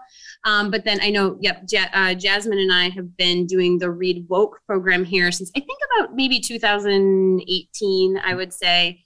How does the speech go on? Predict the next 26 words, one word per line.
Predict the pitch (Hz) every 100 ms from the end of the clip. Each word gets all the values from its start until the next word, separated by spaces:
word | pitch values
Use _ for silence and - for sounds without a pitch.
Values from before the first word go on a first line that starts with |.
| _
And | 226
so | 226 220
it |
is | 226
a | 233 214
book | 185 220 -
club | 294 320 320 -
for | 311
students, | 302 - 247 220 220 220 - - -
um, | 202 190 190
specifically | - 226 226 - 226 220 226 233 226 233 226 -
with, | 190 185 180 - _ -
uh, | 180 170
novels | 180 170 180 226 220
and | 202
texts | 196 185 - -
around | 180 170 165
social | - 170 - 160
justice. | - - - - - - - - - - - - - -
Um, | 190 180 180
so | 180 - 185
we've | 175 185 175
read | 185 190 180 175 170 170 175 - 165
novels | 170 185 180 185 175 175
dealing | 190 180 170
with | 160